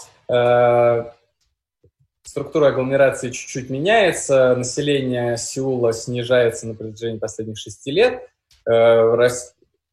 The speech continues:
как раз политика, которая проводилась на протяжении всех этих, всех этих пятидесяти лет, начинает давать свои результаты, и Инчхон, и Кёнгидо становятся более независимыми,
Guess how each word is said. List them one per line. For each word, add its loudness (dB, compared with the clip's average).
как -4
раз 0
политика, 0
которая 2
проводилась -2
на -14
протяжении -10
всех -10
этих, -14
всех -6
этих -20
пятидесяти -16
лет, -2
начинает -8
давать -2
свои -4
результаты, -4
и -8
Инчхон, 0
и -14
Кёнгидо -2
становятся -10
более 0
независимыми, -6